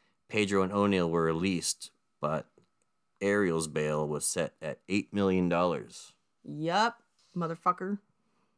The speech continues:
Speaker 1: May eighth, twenty thirteen, Victor Perez, chief assistant prosecutor for the city of Cleveland, announces that Ariel Castro's brother,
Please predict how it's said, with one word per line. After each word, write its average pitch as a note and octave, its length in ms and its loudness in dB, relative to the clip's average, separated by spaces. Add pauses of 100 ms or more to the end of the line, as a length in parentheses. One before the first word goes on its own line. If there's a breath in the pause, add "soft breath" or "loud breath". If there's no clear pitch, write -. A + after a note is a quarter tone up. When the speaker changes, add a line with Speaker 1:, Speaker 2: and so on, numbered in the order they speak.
(280)
Speaker 1:
May G2 580 0
eighth, G#2 560 -2
twenty G2 260 -2
thirteen, F#2+ 680 0
Victor F#2+ 340 -4
Perez, F2 640 0
chief - 380 -4
assistant G2 480 -2
prosecutor F#2+ 680 -2
for - 140 -12
the D#2+ 100 -10
city F#2 300 -2
of D2 120 -6
Cleveland, E2+ 720 -2 (580 soft breath)
announces F2+ 420 -2
that F2 240 0
Ariel F#2 260 0
Castro's F2+ 460 -4
brother, E2 580 -2